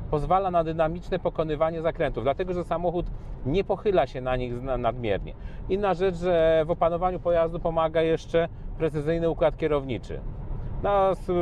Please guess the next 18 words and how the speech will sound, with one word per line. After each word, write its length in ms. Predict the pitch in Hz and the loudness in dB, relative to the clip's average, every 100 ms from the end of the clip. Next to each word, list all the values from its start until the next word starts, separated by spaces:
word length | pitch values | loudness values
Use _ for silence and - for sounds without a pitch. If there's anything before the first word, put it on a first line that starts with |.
| 170 165 156 | 2 0 -2
przy 160 | - | 0
okazji 480 | 170 175 165 147 156 | 2 4 2 0 -4
bardzo 280 | 147 175 170 | 2 2 2
wygodnie 320 | 156 160 151 | 2 0 0
się 140 | - 131 | -4 -4
tu 100 | 120 | 0
siedzi, 440 | 151 147 160 160 - - - - - - - | 0 0 -2 -4 -4 -6 -4 -4 -4 -6 0
pozycja 340 | 175 170 - 151 | 0 0 2 2
za 100 | 143 | 2
kierownicą 320 | 156 147 135 | 0 0 -2
jest 100 | 110 | -2
wygodna, 560 | 113 147 147 151 143 | 2 2 2 0 -2
widoczność 440 | 139 156 160 160 135 | -2 0 0 0 -2
do 100 | 131 | 0
tyłu 440 | 147 139 131 127 - - - - - - - - - | 2 2 2 0 -4 -8 -6 -6 -6 -4 -4 -2 0
też, 260 | 170 - | 0 2
y, 380 | 160 156 156 160 | 0 2 4 2
ok. 180 | 151 | 2